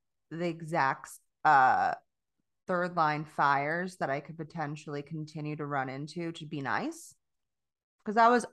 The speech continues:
I was always one, I, the third line always knows when a tear starts to happen,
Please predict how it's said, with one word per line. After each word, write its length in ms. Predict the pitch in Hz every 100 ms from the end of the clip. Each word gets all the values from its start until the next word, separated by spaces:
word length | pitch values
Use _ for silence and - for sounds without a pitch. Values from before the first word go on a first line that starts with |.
| -
I 120 | 185
was 180 | 220 220
always 280 | 214 240 -
one, 380 | 160 196 240 220
I, 160 | - 175 - - _
the 60 | 214
third 260 | 302 453 523
line 260 | 285 254
always 520 | 214 180 214 208 185 165
knows 320 | 160 160 156
when 140 | 147
a 60 | 135
tear 320 | - 151 143
starts 340 | - 131 - -
to 60 |
happen, 520 | 120 135 - - -